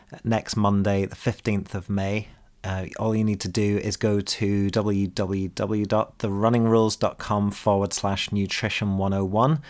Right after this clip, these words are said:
and you can sign up for the masterclass there. We're gonna go through the basics of nutrition, how it can support your running, and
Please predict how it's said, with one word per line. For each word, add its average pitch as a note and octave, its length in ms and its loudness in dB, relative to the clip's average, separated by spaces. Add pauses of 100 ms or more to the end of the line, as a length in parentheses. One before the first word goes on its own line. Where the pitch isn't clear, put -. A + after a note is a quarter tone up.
(340)
and G#2+ 160 -2
you G2 60 -2
can G#2 160 -2
sign G2 340 0
up G2 400 -4
for F#2+ 320 0
the F#2 80 -2
masterclass G2 680 -2
there. G2 320 0 (320)
We're A2 80 -2
gonna A2 160 4
go A2 220 4
through G#2+ 400 2
the G2+ 80 -2
basics - 480 2
of - 80 -6
nutrition, A#2+ 840 2
how - 300 0
it A2 120 -4
can A2 140 -2
support - 440 -4
your G2+ 100 -4
running, G2 440 0 (440)
and G2+ 400 0